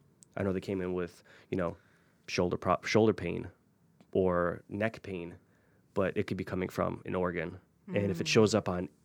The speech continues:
Speaker 1: you know, six different tests, seven different tests,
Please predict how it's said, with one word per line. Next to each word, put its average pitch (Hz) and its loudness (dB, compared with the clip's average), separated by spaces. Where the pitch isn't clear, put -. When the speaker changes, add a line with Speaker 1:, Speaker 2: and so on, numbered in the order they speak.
Speaker 1:
you 95 -4
know, 82 -6
six - 0
different 104 0
tests, 98 0
seven 104 2
different 95 0
tests, - 2